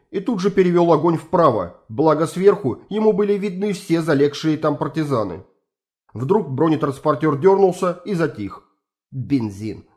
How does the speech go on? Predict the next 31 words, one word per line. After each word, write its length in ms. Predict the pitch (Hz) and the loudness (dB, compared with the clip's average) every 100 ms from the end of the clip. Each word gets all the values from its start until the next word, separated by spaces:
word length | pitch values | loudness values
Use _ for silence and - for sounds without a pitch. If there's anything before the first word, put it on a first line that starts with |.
| _ | _
сказал 420 | - 113 117 117 | -6 -4 -2 -4
красавчик. 680 | 123 120 117 98 - - _ _ _ - | -4 -4 -4 -6 -10 -18 _ _ _ -8
«Двадцать 460 | 247 302 294 277 - | 2 4 4 0 0
метров 420 | 151 127 117 - | 2 2 -2 -4
не 80 | 120 | -2
доехали». 640 | 123 113 107 98 92 - _ _ _ _ _ - | -2 -4 -6 -10 -12 -18 _ _ _ _ _ 2
Он 200 | 214 165 | 2 4
перебрался 560 | 170 165 165 175 170 | 2 2 4 2 0
с 80 | 143 | -2
водительского 640 | 156 165 160 147 131 151 139 | 0 0 0 -4 -2 2 4
места 340 | 143 135 139 | 4 2 -4
к 80 | 139 | -2
одному 380 | 139 143 165 185 | 2 2 2 0
пулемёту, 600 | 196 190 185 180 180 156 | 0 2 2 2 -2 -4
к 80 | |
другому, 600 | 131 135 143 185 185 180 - - | -2 0 2 2 0 -2 -8 -4
обшарил 440 | 170 - 233 220 | -2 0 2 2
все 220 | 185 - | 0 4
углы 280 | 196 190 190 | 4 6 4
вокруг. 480 | 185 180 135 104 - _ _ _ _ - | 4 2 -2 -6 -12 _ _ _ _ -4
«Не 260 | 143 170 | 0 2
ищи, 480 | 160 - 117 87 _ - | 0 -2 -6 -8 _ 0
нет 240 | 190 - | 0 2
патронов», — 500 | 120 117 110 98 - _ _ | -2 -4 -6 -6 -12 _ _
сказал 400 | - 123 127 131 | -6 -2 2 2
Юрген. 460 | 131 117 101 95 - _ _ | 2 -2 -6 -12 -14 _ _
«И 80 | - | -4
у 100 | 240 | 2
меня 260 | 208 170 127 | 4 4 4
последняя 560 | 143 135 156 147 151 | 0 0 0 2 4
лента». 440 | 147 135 107 98 | 4 2 0 -10